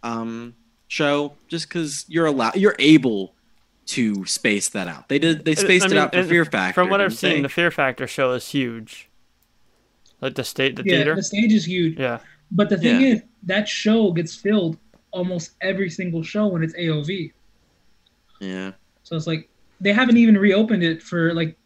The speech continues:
Speaker 3: Fear Factor in general since the park's reopened. So you can't even get an idea of how they seat.
Speaker 1: Um, I will bring up a s-, um, my idea that I had about the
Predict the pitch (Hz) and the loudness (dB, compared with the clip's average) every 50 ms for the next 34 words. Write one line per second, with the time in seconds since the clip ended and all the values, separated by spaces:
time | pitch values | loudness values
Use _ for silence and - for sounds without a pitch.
0 | _ - 208 196 175 - 202 190 - 180 170 165 156 170 202 208 202 170 156 - | _ 0 0 2 2 2 0 -2 0 -2 0 0 2 2 4 2 2 2 0 -4
1 | 160 156 165 156 180 170 160 156 151 156 180 220 220 190 160 151 - _ _ _ | -4 -4 -4 -4 -4 -4 -4 -4 -4 -4 -2 -2 -4 -4 -6 -8 -10 _ _ _
2 | _ _ _ _ _ _ _ _ _ _ - - 165 165 180 165 208 196 190 185 | _ _ _ _ _ _ _ _ _ _ -12 -6 -4 -4 -2 0 0 -2 0 0
3 | 180 165 170 160 156 147 139 _ _ _ _ _ _ - - 185 180 175 170 160 | -2 0 0 0 0 -2 -4 _ _ _ _ _ _ -6 -2 0 0 2 2 2
4 | 160 160 156 156 170 196 185 175 156 156 170 165 160 156 156 151 147 143 - - | 2 0 0 0 0 0 0 0 0 -2 -2 -2 -2 -4 -4 -4 -6 -8 -10 -14
5 | - - - 214 214 208 - _ _ _ _ _ _ _ _ _ _ _ _ _ | -12 -4 0 2 2 2 0 _ _ _ _ _ _ _ _ _ _ _ _ _
6 | _ _ _ _ _ _ _ _ _ _ _ _ _ _ _ _ _ _ _ _ | _ _ _ _ _ _ _ _ _ _ _ _ _ _ _ _ _ _ _ _
7 | _ _ _ _ _ _ _ _ _ _ _ _ _ _ _ _ _ _ _ _ | _ _ _ _ _ _ _ _ _ _ _ _ _ _ _ _ _ _ _ _
8 | _ _ - 117 113 117 117 117 - - 127 139 143 165 175 160 180 170 151 143 | _ _ -12 -8 -6 -6 -4 -6 -6 -4 -2 -2 0 0 -2 -2 -2 -2 -2 -4
9 | 135 - 131 120 - - - - 127 117 110 107 104 101 101 101 98 98 95 95 | -4 -4 -6 -6 -6 -8 -8 -6 -6 -6 -4 -4 -4 -6 -6 -8 -10 -12 -14 -16
10 | _ _ - - _ _ - 117 110 107 104 98 107 104 104 101 104 98 98 98 | _ _ -20 -20 _ _ -8 -6 -4 -4 -4 -4 -4 -4 -4 -4 -4 -4 -6 -6
11 | 98 107 101 98 98 92 92 95 92 92 - - - 104 98 95 92 90 90 90 | -4 -4 -4 -6 -6 -6 -8 -8 -8 -8 -8 -10 -12 -12 -10 -10 -10 -10 -10 -12